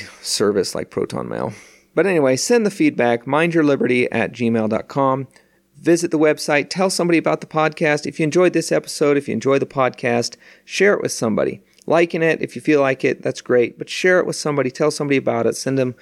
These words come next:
to mind your liberty dot com or whatever podcatcher you listen on. And,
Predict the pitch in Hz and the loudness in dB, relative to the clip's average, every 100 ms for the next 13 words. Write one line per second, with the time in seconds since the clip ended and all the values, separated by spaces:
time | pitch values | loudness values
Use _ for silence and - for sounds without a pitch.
0 | - - - 127 127 131 127 117 120 120 | -20 -20 -4 0 2 2 0 0 0 0
1 | 120 - - 110 110 113 110 117 117 - | -2 -4 -2 0 0 2 2 0 -2 -2
2 | 113 - 113 - 101 104 110 104 104 104 | -4 -4 -6 -4 -4 -2 -4 -4 -4 -4
3 | 104 _ - _ _ _ - 104 107 107 | -6 _ -20 _ _ _ -8 -2 0 0
4 | 104 | -2